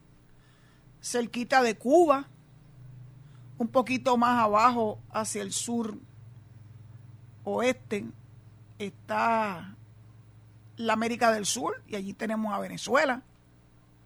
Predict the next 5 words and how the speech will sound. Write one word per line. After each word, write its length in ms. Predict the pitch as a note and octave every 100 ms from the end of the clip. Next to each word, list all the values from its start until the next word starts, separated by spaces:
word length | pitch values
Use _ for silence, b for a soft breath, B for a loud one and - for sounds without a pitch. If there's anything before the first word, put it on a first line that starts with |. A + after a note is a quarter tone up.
| _ _ _ _ _ _ _ _ _ _ _ _ _ _ _ _ _ _ - - _ _ _ _ _ _ _ _ _ -
Un 140 | A3+
poquito 480 | C4 B3 A#3 A#3 B3
más 240 | A#3 A#3+
al 160 | A3 G#3
norte 580 | G#3+ A#3+ A3+ G#3+ G3